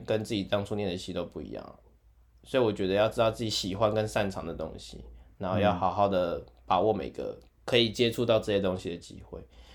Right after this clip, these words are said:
Speaker 1: 我真的觉得现在年轻人，
Speaker 2: 嗯。
Speaker 1: 包含我自己在内，很可惜的地方就是尝试跟接触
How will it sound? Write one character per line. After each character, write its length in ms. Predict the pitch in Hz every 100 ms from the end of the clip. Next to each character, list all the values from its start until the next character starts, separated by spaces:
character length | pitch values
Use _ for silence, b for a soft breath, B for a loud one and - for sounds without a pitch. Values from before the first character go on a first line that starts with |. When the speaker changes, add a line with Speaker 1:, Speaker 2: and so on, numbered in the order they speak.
| b
Speaker 1:
我 80 | 139
真 120 | 175
的 60 | 262
觉 80 | 190
得 60 |
现 120 | 165 214
在 80 |
年 180 | 202 147
轻 180 | 139 175
人， 160 | 143 120
Speaker 2:
嗯。 40 |
Speaker 1:
包 100 | 147
含 160 | 131 120
我 120 | 92
自 120 | 95
己 100 | 117
在 200 | 98 113
内， 320 | 104 104 98 - B B
很 180 | - 131
可 160 | - 110
惜 120 | 104
的 60 | 104
地 140 | 123
方 180 | 120 117
就 140 | 113
是 500 | 113 113 104 98 92 - _ _ _ _ - _ _ _ _ _ _ _
尝 320 | - 110 104
试 240 | 110 143 117
跟 200 | 113 110
接 220 | 117 107
触 400 | 104 110 82